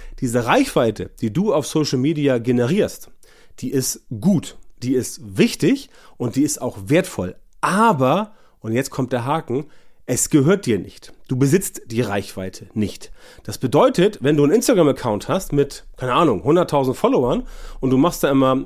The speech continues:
lustig Content und da werden auch Sachen gekauft, dann ist das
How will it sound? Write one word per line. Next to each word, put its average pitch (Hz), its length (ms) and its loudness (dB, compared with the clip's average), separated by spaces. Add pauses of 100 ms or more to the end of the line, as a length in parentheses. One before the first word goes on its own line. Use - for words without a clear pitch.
lustig 135 500 0
Content 208 480 0 (260)
und 139 260 0
da 120 120 0
werden 143 140 2
auch 120 100 -2
Sachen 185 240 0
gekauft, 143 540 -2 (280)
dann 180 520 2 (400)
ist - 240 -2
das 214 340 -2